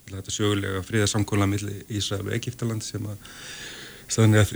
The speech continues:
Ísrael hefur auðvitað verið að reyna og það er náttúrulega að einhverju leyti eðlilegt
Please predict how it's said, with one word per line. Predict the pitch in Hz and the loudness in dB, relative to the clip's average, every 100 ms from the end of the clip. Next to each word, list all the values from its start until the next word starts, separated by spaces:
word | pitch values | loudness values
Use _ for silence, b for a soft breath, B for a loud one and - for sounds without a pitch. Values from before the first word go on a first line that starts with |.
| 104 | 2
Ísrael | 117 - 110 | 4 6 6
hefur | 110 120 117 | 8 8 6
auðvitað | 107 113 120 | 2 2 4
verið | 113 110 | 4 4
að | |
reyna | 113 117 143 117 101 | 4 4 4 4 0
og | 87 107 | -4 -10
það | - 113 | -2 0
er | 117 | 2
náttúrulega | 107 - 107 101 | 0 -2 -2 -2
að | 85 82 - _ - 101 | -6 -18 -20 _ -6 -4
einhverju | - 101 | 0 0
leyti | 98 - | 0 0
eðlilegt | 120 139 101 117 - - | 2 2 4 2 -2 -16